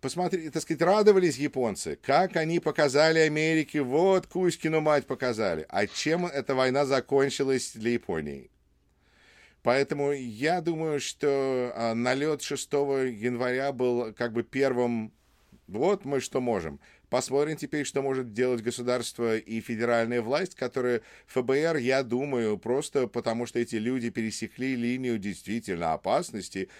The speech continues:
сотрет этих людей в пудру. Ам, они будут,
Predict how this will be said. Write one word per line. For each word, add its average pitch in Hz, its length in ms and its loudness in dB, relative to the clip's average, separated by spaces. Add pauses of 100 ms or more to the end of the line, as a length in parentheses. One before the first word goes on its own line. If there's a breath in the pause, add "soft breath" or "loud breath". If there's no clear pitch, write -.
(140 loud breath)
сотрет 127 600 0
этих 120 400 -4
людей 117 240 -4
в - 100 -12
пудру. 123 560 -6 (400 soft breath)
Ам, 95 680 -2
они 104 260 -2
будут, 120 460 -6